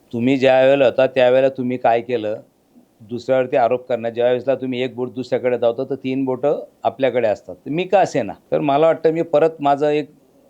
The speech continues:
अनुभव असतो की आम्ही टीका करण्यापेक्षा कृतीतून उत्तर देणार आणि लोकांना हेच अपेक्षित आहे की आम्हाला काम करणारा माणूस पाहिजे. टीका टिप्पणी करण्यात काही अर्थ नाही, लोकांना आवडत पण नाही. पण आज जर बघत असाल गाळ्याचा नव्वद टक्के प्रश्न मार्गी लागलेला आहे. तुम्ही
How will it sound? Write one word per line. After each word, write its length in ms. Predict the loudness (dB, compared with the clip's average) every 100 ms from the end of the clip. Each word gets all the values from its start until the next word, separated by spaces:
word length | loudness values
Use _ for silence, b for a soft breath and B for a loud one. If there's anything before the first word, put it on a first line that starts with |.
| -6
अनुभव 300 | -4 2 2
असतो 260 | 2 -2
की 100 | -2
आम्ही 200 | -2 -2
टीका 300 | -8 -4 -4
करण्यापेक्षा 600 | -2 -2 -4 -6 -6 -6
कृतीतून 540 | -6 -6 -6 -6 -4 -4
उत्तर 300 | -2 -2 -2
देणार 300 | -2 -6 -8 -6
आणि 240 | -4 -2
लोकांना 360 | -2 0 0 0
हेच 200 | 2 2
अपेक्षित 440 | 0 -6 -10 -12
आहे 340 | -14 -18 _ _ -2
की 60 |
आम्हाला 280 | 0 2 0
काम 280 | 0 -4 -4
करणारा 320 | -2 0 0
माणूस 280 | -2 -4 -6
पाहिजे. 440 | -2 -2 -2 -10 -14 _
टीका 220 | -4 -4
टिप्पणी 360 | -2 -6 -6 -4
करण्यात 340 | -2 -2 -4 -2
काही 100 | 0
अर्थ 260 | 0 -2 -6
नाही, 240 | -6 -4
लोकांना 360 | -4 -2 0 0
आवडत 220 | 0 -4 -6
पण 100 | -8
नाही. 240 | -8 -10 -14 b b b b b _ 2
पण 300 | 2 0 -8
आज 280 | -2 -2
जर 160 | 2 0
बघत 260 | 2 0 0
असाल 260 | 0 -2
गाळ्याचा 460 | 0 2 2 0 -2
नव्वद 300 | -2 -4 -4 -4
टक्के 220 | -4 -6
प्रश्न 320 | -4 -6 -4
मार्गी 340 | -2 -2 -2
लागलेला 420 | -2 -2 -4 -4 -6
आहे. 80 | -10 _ _ _ _ _ _ _ _
तुम्ही 500 | -6 -4 -2 -4 -8